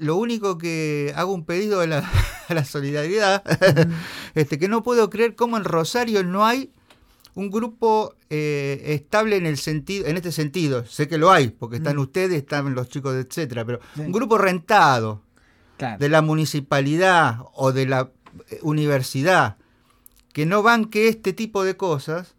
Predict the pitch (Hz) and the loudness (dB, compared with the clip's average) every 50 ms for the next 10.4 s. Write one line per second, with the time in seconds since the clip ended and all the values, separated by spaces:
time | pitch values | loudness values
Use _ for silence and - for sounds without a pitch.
0 | _ _ - 131 127 120 135 139 160 190 190 175 - _ - 147 127 123 - 143 | _ _ -10 -10 -8 -6 -6 -6 -6 -6 -8 -8 -8 _ -6 -6 -6 -6 -6 -4
1 | 147 143 139 _ _ _ _ _ _ _ - - 147 143 147 143 139 135 135 131 | -4 -4 -6 _ _ _ _ _ _ _ -10 -6 -4 -2 -2 0 0 0 -2 -2
2 | 131 131 139 143 143 139 143 143 147 151 151 - _ - 160 147 160 165 165 165 | -2 -2 -2 -2 0 0 0 0 0 -2 -2 -4 _ -2 -2 0 0 0 0 0
3 | 165 165 143 - 175 175 170 - - 277 269 214 170 151 - - 156 151 143 135 | -2 -2 0 -2 -2 -2 -2 -4 -2 -2 0 0 -2 -2 -2 -2 -2 -2 -2 -2
4 | - 156 147 143 - 165 151 139 127 127 123 113 110 131 123 120 120 120 120 117 | -2 -2 -2 -2 -2 -2 -2 -2 -2 -2 -4 -4 -4 -6 -6 -4 -6 -6 -8 -8
5 | 113 113 110 113 - _ _ _ - 156 175 226 320 349 - - 254 220 185 214 | -10 -10 -12 -14 -16 _ _ _ -6 -6 -2 -2 -2 -2 0 0 0 2 2 0
6 | 220 262 302 262 190 151 147 160 180 180 214 190 - - 139 156 196 220 220 - | 0 2 2 2 2 2 2 0 0 0 0 0 0 0 0 0 0 -2 -4 -10
7 | _ _ _ - 294 269 214 - 233 214 175 151 156 151 147 143 139 139 135 139 | _ _ _ -14 -12 -12 -10 -8 -8 -6 -4 -2 -2 0 0 0 -2 -2 -4 -6
8 | 135 - 113 110 - 127 123 - - - - 135 135 139 170 202 208 185 185 160 | -8 -10 -14 -14 -14 -14 -12 -10 -10 -6 -2 0 0 0 0 0 -2 0 -2 -2
9 | 135 175 156 160 175 165 160 147 147 143 156 175 196 247 269 269 254 226 175 165 | -2 -4 -4 -4 -6 -6 -6 -4 -2 0 0 2 4 6 6 6 6 4 2 0
10 | 151 139 - 170 151 135 - | -2 -2 0 0 0 0 -2